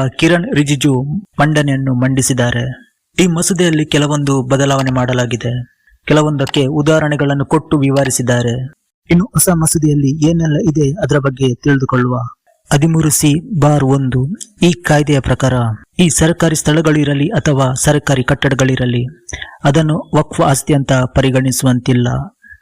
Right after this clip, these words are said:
ಇತ್ತೀಚೆಗೆ ಏನಾಯ್ತು ಅಂದ್ರೆ, ಕೆಲವೊಂದು ಸರ್ಕಾರಿ ಕಟ್ಟಡಗಳು ಹಾಗೂ ಸರ್ಕಾರಿ ಸ್ಥಳಗಳನ್ನು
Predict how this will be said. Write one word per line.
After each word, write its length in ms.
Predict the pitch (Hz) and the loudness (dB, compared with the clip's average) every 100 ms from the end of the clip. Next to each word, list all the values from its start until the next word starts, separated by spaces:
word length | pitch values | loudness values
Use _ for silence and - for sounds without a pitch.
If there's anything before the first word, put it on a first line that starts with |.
| _ _ _ _ 190 | _ _ _ _ -4
ಇತ್ತೀಚೆಗೆ 420 | - 208 190 175 | -2 -2 0 2
ಏನಾಯ್ತು 340 | 180 175 151 | 2 0 -2
ಅಂದ್ರೆ, 240 | 139 131 131 131 139 - - - _ - | -2 0 -2 -4 -8 -16 -20 -20 _ -4
ಕೆಲವೊಂದು 500 | - 180 175 170 165 180 226 - - - | 2 2 2 -2 -2 -2 -6 -20 -18 -4
ಸರ್ಕಾರಿ 440 | - 170 - 165 156 | -2 -2 0 -2 0
ಕಟ್ಟಡಗಳು 500 | - 156 143 151 139 | -2 -2 0 0 0
ಹಾಗೂ 300 | 147 139 139 | -2 0 0
ಸರ್ಕಾರಿ 400 | - 151 - 143 | 0 0 0 -2
ಸ್ಥಳಗಳನ್ನು 640 | - 143 139 139 131 131 | 0 0 2 0 0 -2